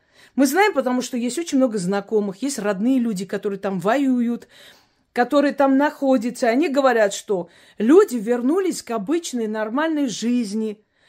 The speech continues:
что люди работают, что магазины открылись в городах,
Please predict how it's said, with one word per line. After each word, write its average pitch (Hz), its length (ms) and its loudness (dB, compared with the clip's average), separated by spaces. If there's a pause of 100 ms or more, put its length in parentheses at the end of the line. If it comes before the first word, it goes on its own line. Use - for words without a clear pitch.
(180)
что - 240 -2
люди 330 280 4
работают, 262 800 0
что 269 200 -6
магазины 269 800 2
открылись 247 500 -6
в 202 60 -8
городах, 226 760 -2